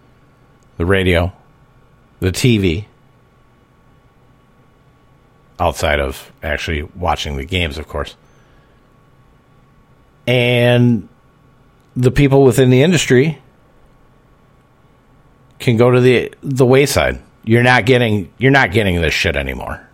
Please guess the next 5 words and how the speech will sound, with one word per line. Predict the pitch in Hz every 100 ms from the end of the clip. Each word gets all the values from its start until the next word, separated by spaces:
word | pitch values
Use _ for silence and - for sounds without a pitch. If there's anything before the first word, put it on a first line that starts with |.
| _ _ -
I'm | 104
done | 95 85
with | 71
it. | 64 - _ _ _ _ _ _ _ _ _ _ _ _ _ _ _
Because | - 120 127 120 113 107 104 92 - -